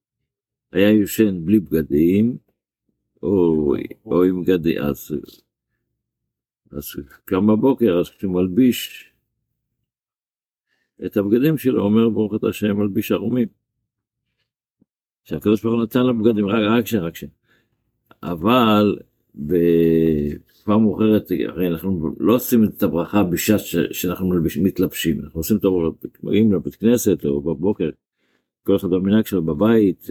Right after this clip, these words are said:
אחרי שהוא כבר התלבש, ולא-, התקלח והתלבש, והתכונן לעצמו,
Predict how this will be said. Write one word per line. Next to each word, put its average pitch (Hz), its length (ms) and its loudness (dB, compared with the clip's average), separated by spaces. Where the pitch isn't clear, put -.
אחרי 87 240 -4
שהוא 78 240 -4
כבר 90 180 0
התלבש, 95 640 0
ולא-, 87 320 2
התקלח 101 720 0
והתלבש, 98 680 0
והתכונן 110 460 0
לעצמו, 95 380 0